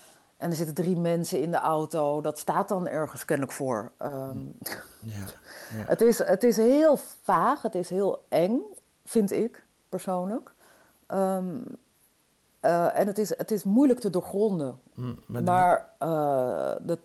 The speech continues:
Speaker 1: topman van G four S zegt dat dit soort informatie, dat ze daar schat hemeltje rijk van kunnen worden.
Speaker 2: Ja, ja.
Speaker 1: Want
Speaker 2: Eh,
Speaker 1: hiermee kunnen zij risicoprofielen maken en die verkopen.
Speaker 2: Ja, ja.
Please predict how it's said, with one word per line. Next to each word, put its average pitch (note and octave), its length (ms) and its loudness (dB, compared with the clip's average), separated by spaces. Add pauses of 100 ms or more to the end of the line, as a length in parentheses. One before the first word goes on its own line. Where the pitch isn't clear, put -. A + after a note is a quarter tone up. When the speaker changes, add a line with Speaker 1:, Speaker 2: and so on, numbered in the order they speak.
(320)
Speaker 1:
topman G#3 380 4
van F#3+ 120 -2
G G3 160 2
four G#3 320 2
S - 80 -10
zegt D#3 220 -4
dat E3 140 -10
dit E3 140 -4
soort E3 180 -8
informatie, E3 640 -8
dat C#3+ 140 -4
ze - 60 -18
daar C#3+ 220 -4
schat - 260 -4
hemeltje D3+ 400 -6
rijk D#3+ 240 -2
van F3+ 140 -8
kunnen C#3+ 220 -6
worden. B2 200 -10 (260)
Speaker 2:
Ja, G#2 200 -8 (600)
ja. B2 220 -10 (220)
Speaker 1:
Want E3 120 -4
Speaker 2:
Eh, F#3 60 4
Speaker 1:
hiermee G#3 240 6
kunnen F#3+ 220 2
zij G3+ 200 4
risicoprofielen F3 920 0
maken D#3+ 320 -4
en D#3+ 60 -4
die E3 160 -6
verkopen. E3 600 -8
Speaker 2:
Ja, B2+ 260 -8 (300)
ja. - 240 -8